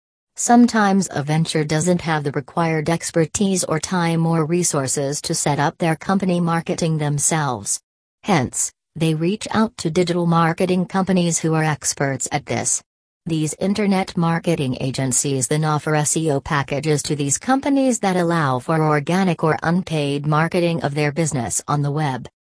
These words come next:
Sounds unreal, but it's true. A business can market itself on the web without spending anything or little and market to its target audience with the help of the web.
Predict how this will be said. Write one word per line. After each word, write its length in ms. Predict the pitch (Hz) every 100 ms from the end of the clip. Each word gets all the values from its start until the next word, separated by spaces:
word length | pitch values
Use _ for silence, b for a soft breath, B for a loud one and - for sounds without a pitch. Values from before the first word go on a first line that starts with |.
| _ _ _ _
Sounds 540 | - 170 160 160 160
unreal, 520 | 147 147 151 170 185 175
but 160 | 185
it's 200 | 165 -
true. 500 | - 175 156 131 117 - _
A 100 | -
business 480 | 175 196 202 214 -
can 220 | - 151
market 500 | 151 160 165 135 -
itself 480 | 151 123 - 147 135 -
on 100 | 147
the 120 | 147
web 260 | 147 151 151
without 380 | 156 170 165
spending 520 | - - 170 160 156 -
anything 500 | 175 170 - 175 180
or 180 | -
little 280 | 151 156 143
and 260 | - 151 156
market 400 | 156 143 151 147
to 140 | 190
its 220 | 180 -
target 420 | - 165 165 170 -
audience 560 | 185 190 185 165 -
with 140 | 156 147
the 80 | 151
help 320 | 143 170 160
of 120 | 143
the 120 | 156
web. 340 | 156 160 131